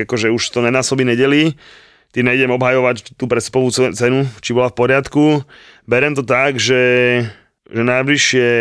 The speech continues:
jedno, dve prestupové okná proste Chelsea bude, bude podojená, lebo každý vie, že došiel nový majiteľ, chce sa ukázať, potrebuje sa ukázať a je akože aj, e,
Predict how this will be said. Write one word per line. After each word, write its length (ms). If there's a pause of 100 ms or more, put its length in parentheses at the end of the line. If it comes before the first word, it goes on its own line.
(600)
jedno, 320
dve 240
prestupové 400
okná 240
proste 400
Chelsea 320
bude, 320 (160)
bude 240
podojená, 640 (480)
lebo 640 (260)
každý 380
vie, 160
že 220 (420)
došiel 400
nový 160
majiteľ, 720
chce 100
sa 220
ukázať, 800 (240)
potrebuje 480
sa 160
ukázať 640
a 80
je 160
akože 320
aj, 240
e, 200